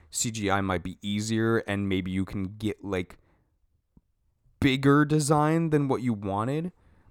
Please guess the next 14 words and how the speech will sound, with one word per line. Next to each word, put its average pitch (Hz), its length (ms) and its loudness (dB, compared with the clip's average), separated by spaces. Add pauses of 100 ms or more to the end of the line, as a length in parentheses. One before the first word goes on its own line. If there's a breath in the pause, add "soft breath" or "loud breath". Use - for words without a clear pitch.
(140)
But 127 100 2
again, 120 300 2
too, 135 500 2
you 117 120 -4
look 123 260 0
at, 110 100 -2
like, 110 220 -4
old 107 220 -2
school 98 240 -6
stuff - 320 -2
where 104 100 0
it's - 100 -6
like, 95 220 -4
again, 113 460 -4